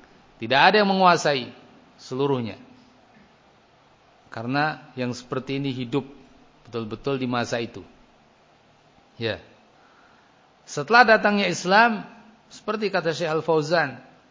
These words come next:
"Amatahallah," Allah matikan ini. Betul-betul sirna. Sehingga mereka menjadi orang-orang yang sangat bersaudara dengan Islam. Ya.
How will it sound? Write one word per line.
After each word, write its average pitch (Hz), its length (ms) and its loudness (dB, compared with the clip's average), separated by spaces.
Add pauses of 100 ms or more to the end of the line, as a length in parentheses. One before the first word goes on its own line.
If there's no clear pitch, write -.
(680)
"Amatahallah," 123 1120 -2
Allah 127 320 -6
matikan 131 560 -6
ini. 104 200 -12 (2250)
Betul-betul 165 920 2 (320)
sirna. 175 760 0 (1040)
Sehingga 190 460 4
mereka 208 400 4
menjadi 190 640 0
orang-orang 190 560 2
yang 180 160 -2
sangat 196 480 0
bersaudara 180 640 2
dengan 165 320 -4
Islam. 135 480 0 (1800)
Ya. 113 160 -20